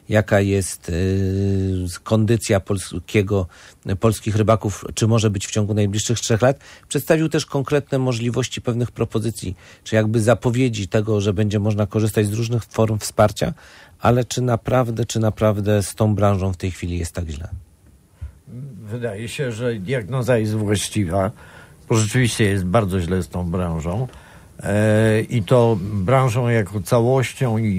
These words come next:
Speaker 2: i z poszczególnymi elementami tej całości, czyli, mm, choćby indywidualnymi armatorami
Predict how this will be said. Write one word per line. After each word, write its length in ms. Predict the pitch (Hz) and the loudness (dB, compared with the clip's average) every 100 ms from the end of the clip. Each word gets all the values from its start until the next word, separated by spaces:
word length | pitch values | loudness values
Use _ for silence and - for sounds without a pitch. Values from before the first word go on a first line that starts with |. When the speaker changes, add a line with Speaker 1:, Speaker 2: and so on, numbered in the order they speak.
| 101 90 | -2 -2
Speaker 2:
i 260 | 101 104 92 | -2 -2 -4
z 100 | - | -8
poszczególnymi 1080 | - 117 - 113 98 110 104 117 117 117 110 | -4 -4 -2 -2 0 0 2 0 0 0 0
elementami 840 | 127 120 117 113 101 117 107 92 | 0 2 2 2 4 4 2 0
tej 200 | 80 90 | -2 -2
całości, 680 | 80 101 92 98 104 - 113 | -2 -2 0 0 -2 -2 -4
czyli, 400 | - 107 107 104 | -2 0 2 2
mm, 560 | 98 110 98 98 98 104 | 0 -2 0 -2 -2 0
choćby 360 | 143 139 127 | 2 2 2
indywidualnymi 1000 | 139 131 127 123 123 120 113 110 123 127 | 2 2 2 2 4 4 4 0 -2 2
armatorami 840 | 120 113 104 104 107 101 107 104 | 2 2 0 -2 -2 -2 -2 -2